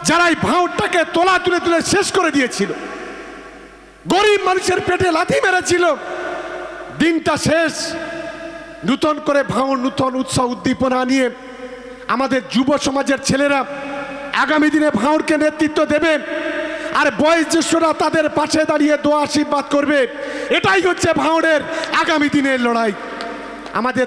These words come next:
তৃণমূল যুব কংগ্রেস, তৃণমূল ছাত্র পরিষদ, তৃণমূল কংগ্রেস মাইনরিটি সেল, এসসি, এসটি, ওবিসি, কিষাণ সেল, সংখ্যালঘু সেল, সমস্ত সংগঠনগুলো আগামী দিনে আমরা ঢেলে সাজাবো।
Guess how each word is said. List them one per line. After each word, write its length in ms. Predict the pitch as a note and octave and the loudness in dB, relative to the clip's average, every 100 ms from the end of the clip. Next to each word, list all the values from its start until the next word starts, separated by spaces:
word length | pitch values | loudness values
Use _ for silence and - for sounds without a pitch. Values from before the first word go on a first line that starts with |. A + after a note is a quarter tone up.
| B3+ | 0
তৃণমূল 280 | B3+ C4+ | 0 2
যুব 280 | C4 C4 D4 | 2 2 2
কংগ্রেস, 420 | D4 D4+ D4 D4 D4 - - - - - - | 2 2 2 2 -2 -8 -6 -6 -8 -10 -4
তৃণমূল 320 | D4 D4+ D4+ C#4+ | 0 2 2 0
ছাত্র 400 | - D4+ D#4+ D#4 | 0 -2 0 0
পরিষদ, 500 | D#4+ D#4+ - D#4 D#4 D#4 - - D#4 D#4 - | 2 0 2 0 0 -6 -10 -10 -10 -8 -2
তৃণমূল 420 | D#4+ E4+ E4 D#4+ | 0 2 2 0
কংগ্রেস 460 | E4 E4 D#4+ D#4+ D#4+ - D#4+ - - F3 | 0 2 2 0 -2 -10 -10 -10 -8 -2
মাইনরিটি 520 | B3 E4+ E4+ E4 E4 D#4+ E4+ | 2 4 4 2 2 2 4
সেল, 220 | E4+ E4+ D#4 F4 F4 F4 F4 D4 | 4 2 0 -4 -6 -6 -2 0
এসসি, 260 | F4+ - E4+ F4 | 0 2 4 4
এসটি, 240 | E4+ F4 E4+ | 2 2 2
ওবিসি, 380 | E4 E4+ E4 F4 E4 - E4+ E4+ F4 - - | 4 2 2 2 0 -4 -10 -8 -8 -10 -2
কিষাণ 340 | E4 E4 F4+ F4+ - | 0 2 0 0 0
সেল, 220 | E4+ F#4 D#4+ - - - - - - | 2 2 0 -4 -6 -6 -8 -6 -2
সংখ্যালঘু 540 | D4+ F4+ F4+ F4 F4 E4+ E4+ | 0 2 2 2 2 0 2
সেল, 200 | F4+ F#4 E4 F#4 F#4 - - - - | 2 2 0 -6 -6 -6 -6 -6 -2
সমস্ত 380 | B3 C#4 D#4 - C#4+ - | 0 2 0 0 -2 0
সংগঠনগুলো 640 | B3+ C4 - A#3+ A#3 B3+ A#3+ - - - B3 - A#3+ | -2 0 0 0 2 2 0 -4 -14 -14 -12 -4 -2
আগামী 240 | C4 B3+ B3 | 0 0 0
দিনে 140 | B3 A#3+ | 0 0
আমরা 140 | A#3 - | -2 -2
ঢেলে 200 | A3 A3+ - | -2 -2 0
সাজাবো। 400 | G#3+ A3+ A3+ | 0 0 0